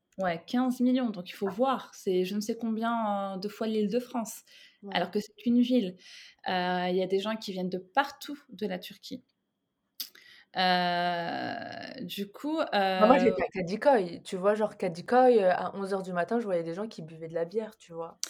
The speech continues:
Speaker 1: Bah, oui, ben, si tu veux, on peut rebondir sur ça. <laughs>
Speaker 2: <laughs> Heu,
Speaker 1: Parce que j'ai
Speaker 2: alors ?
Speaker 1: habité quand même, heu, je, je sais pas si je t'ai dit, mais je suis partie de Kadıköy, là,
Speaker 2: Ouais,
Speaker 1: depuis,
Speaker 2: tu m'as
Speaker 1: heu, deux
Speaker 2: dit.
Speaker 1: mois.
Speaker 2: Tu vis où
Speaker 1: Ouais.
Speaker 2: maintenant ? Enfin, dans quel
Speaker 1: À
Speaker 2: quartier ?
Speaker 1: Cihangir,
Speaker 2: Ah,
Speaker 1: donc,
Speaker 2: c'est trop
Speaker 1: heu,
Speaker 2: bien !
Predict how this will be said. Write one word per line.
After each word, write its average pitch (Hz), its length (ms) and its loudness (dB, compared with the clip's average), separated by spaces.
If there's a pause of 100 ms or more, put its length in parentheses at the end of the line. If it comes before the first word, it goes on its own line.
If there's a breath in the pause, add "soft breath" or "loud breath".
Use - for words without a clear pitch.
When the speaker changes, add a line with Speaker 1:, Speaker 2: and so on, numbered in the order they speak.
(260 loud breath)
Speaker 1:
Bah, 202 400 8
oui, 247 240 2
ben, 196 240 2
si 247 180 -8
tu 254 120 -10
veux, 392 100 -8
on 370 40 -10
peut 262 120 0
rebondir 240 460 0
sur - 160 -10
ça. - 300 -10
<laughs> - 0 -
Speaker 2:
<laughs> 294 580 6
Heu, - 20 2 (200)
Speaker 1:
Parce - 140 -4
que 214 140 8
j'ai 214 120 6
Speaker 2:
alors ? 220 120 10
Speaker 1:
habité 302 340 4
quand 285 120 8
même, 240 260 8
heu, 208 100 6
je, 208 340 -4
je 196 80 -8
sais 247 160 0
pas 247 120 0
si 247 160 -2
je - 120 -10
t'ai 226 140 -6
dit, 220 160 -4
mais 208 80 0
je 202 80 -8
suis 214 100 -10
partie 202 280 -10
de - 60 -20
Kadıköy, 202 500 -6
là, 240 220 -6 (160)
Speaker 2:
Ouais, 202 260 6
Speaker 1:
depuis, - 0 -
Speaker 2:
tu 185 120 -4
m'as - 100 -2
Speaker 1:
heu, 160 140 -6
deux 240 60 -6
Speaker 2:
dit. - 40 -6
Speaker 1:
mois. 180 220 -10 (140)
Speaker 2:
Tu 240 140 -2
vis 233 180 2
où 214 40 0
Speaker 1:
Ouais. - 0 -
Speaker 2:
maintenant ? 294 360 -2 (260)
Enfin, 226 80 0
dans 214 140 0
quel 220 140 -4 (120)
Speaker 1:
À 208 80 -2
Speaker 2:
quartier ? 202 140 4
Speaker 1:
Cihangir, 302 720 4 (560)
Speaker 2:
Ah, 320 80 10
Speaker 1:
donc, 349 80 4
Speaker 2:
c'est 294 80 0
trop 208 220 4
Speaker 1:
heu, - 20 4
Speaker 2:
bien ! 226 220 4